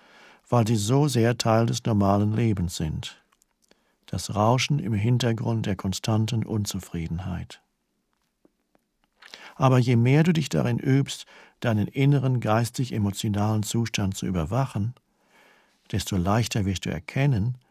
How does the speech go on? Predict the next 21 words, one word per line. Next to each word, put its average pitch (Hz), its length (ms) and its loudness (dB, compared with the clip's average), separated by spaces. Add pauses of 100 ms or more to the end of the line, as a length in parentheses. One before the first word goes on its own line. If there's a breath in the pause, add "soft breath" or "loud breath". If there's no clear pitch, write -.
(640 soft breath)
wann 110 240 4
du 131 120 2
in 117 180 0
Vergangenheit 113 720 0
oder 98 180 -2
Zukunft 113 600 -4
gefangen 104 480 -2
bist, - 460 -8 (760 loud breath)
wann 113 200 4
du 113 100 0
sozusagen 107 680 -4
unbewusst 101 720 -4
bist. - 460 -14 (1300 soft breath)
Dann 113 200 2
kannst 135 320 0
du 85 80 0
aus 123 180 0
diesem 123 360 -2
Traum 131 460 4
von 101 200 0
Zeit 113 600 2